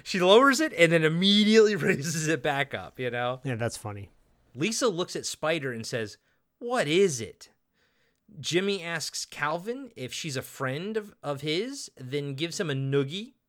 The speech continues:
Speaker 1: Calvin bashfully says, "Sort of." And Spider's, Spider replies with,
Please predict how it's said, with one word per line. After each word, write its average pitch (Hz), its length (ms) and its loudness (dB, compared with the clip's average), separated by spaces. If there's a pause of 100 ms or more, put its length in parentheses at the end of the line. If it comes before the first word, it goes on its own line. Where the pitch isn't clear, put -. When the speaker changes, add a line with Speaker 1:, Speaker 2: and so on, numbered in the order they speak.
(560)
Speaker 1:
Calvin 185 440 0
bashfully 185 600 -6
says, 156 400 -4
"Sort 175 400 -2
of." 104 300 -10 (380)
And 135 140 -6
Spider's, 156 680 0
Spider 170 340 -2
replies 143 600 -6
with, 131 340 -6